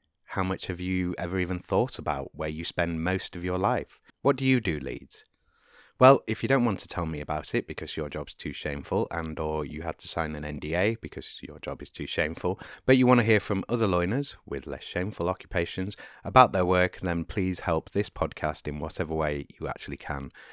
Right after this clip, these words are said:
Remember, you're not just helping me and this podcast, you're helping Leeds too. Please like, share, follow, and subscribe to Working Hours. This is a pretty unique show, Leeds. I haven't seen anyone else having this conversation in this way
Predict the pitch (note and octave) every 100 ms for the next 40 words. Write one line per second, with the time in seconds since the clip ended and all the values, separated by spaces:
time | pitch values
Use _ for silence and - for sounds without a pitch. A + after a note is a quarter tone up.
0 | - _ G2 G#2 G#2+ G2 G2 D#2 F#2+ -
1 | F#2 - E2+ E2+ E2+ - F#2 E2+ - -
2 | D#2 - A2+ - E2+ E2 F2+ - D#2+ D#2+
3 | D#2 - - - - D#2 - - - _
4 | - A2 G2+ F#2+ F#2 - - D#2+ - D#2
5 | D#2 D2+ D#2 D2+ D2 - D#2 C#2 - D2+
6 | F2 - G2 A2 C#3+ - - - - _
7 | F2 - F#2 F2 E2+ F2+ - G2 - E2+
8 | E2 D#2+ F2 - - G2+ D#2+ C#2 C2+ -
9 | - - _ E2 E2+ - D#2 D#2 D#2 F2
10 | A#2+ A#2 - - - D#2 D2+ D2 - D2+
11 | C#2+ E2 C#2+ - C#2 C#2 D2 C#2 - D2
12 | D2+ F2+ D3